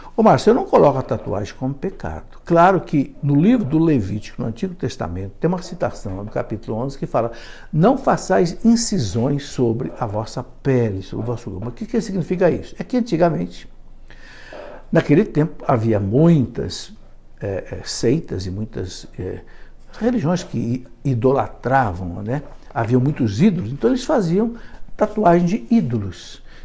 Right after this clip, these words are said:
Então, claro, né, o povo judeu não aceitava isso, na verdade, não pode fazer. E nós não podemos fazer. Aí seria pecado, sim. Você fazer uma tatuagem, por exemplo, para idolatrar um ídolo,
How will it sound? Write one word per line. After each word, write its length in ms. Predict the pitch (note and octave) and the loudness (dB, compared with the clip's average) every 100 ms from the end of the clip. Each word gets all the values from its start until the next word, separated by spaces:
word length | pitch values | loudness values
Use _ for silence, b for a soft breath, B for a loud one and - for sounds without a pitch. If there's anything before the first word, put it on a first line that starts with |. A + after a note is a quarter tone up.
| b | b
Então, 320 | A#2+ A3 C4 - | -2 0 -2 -8
claro, 480 | - A2+ G2 D3 D3 - B B B B | -6 -2 2 2 0 -4 B B B B
né, 220 | B2 - - | -4 -4 -6
o 80 | - | -12
povo 280 | - C3+ B2 | 0 2 4
judeu 340 | A#2 G#2+ G#2 | 2 0 -2
não 80 | B2 | -2
aceitava 560 | E3 C#4+ - E3 G2+ F#2 | -4 -6 -4 -4 -4 -6
isso, 180 | A#2+ | -8
na 80 | - | -6
verdade, 360 | F#2 B2+ D3+ A#2+ | -6 -6 -4 -4
não 100 | E3+ | -2
pode 300 | - D3 - | -2 -4 -4
fazer. 400 | - D3+ C#3+ - | -8 -6 -8 0
E 60 | C#3+ | 4
nós 180 | D#3+ D3 | 4 4
não 140 | F#3+ | 2
podemos 300 | A3+ F3 F3+ | 2 0 -2
fazer. 280 | - G2 G#2 | -4 -8 -4
Aí 120 | B2+ | 2
seria 280 | - G#3 A#3 | 6 8 6
pecado, 520 | B3+ D4 - F3 G3 | 2 -2 -2 -2 -4
sim. 260 | - A3+ - B B B B B | -10 -10 -10 B B B B B
Você 240 | A#2 - C#3+ | -10 -4 0
fazer 220 | B2+ C#3 | 2 2
uma 160 | C3 | 0
tatuagem, 600 | - B2+ - G2+ A#2+ A#2+ | 0 -4 -4 -2 -2 -2
por 160 | D#3 B2+ | -6 -6
exemplo, 320 | G2+ A#2 C3 | -4 -4 -4
para 300 | C#3 D3 - - B B | -2 -2 -2 -6 B B
idolatrar 920 | D#3 B2+ C#3 B2 - - B2+ A#2+ G#2+ F#2 | 2 8 8 8 4 0 4 4 4 0
um 180 | G#2 G#2+ | 0 2
ídolo, 600 | D#3 D3 G#2+ G2+ G2 | 4 4 0 -4 -4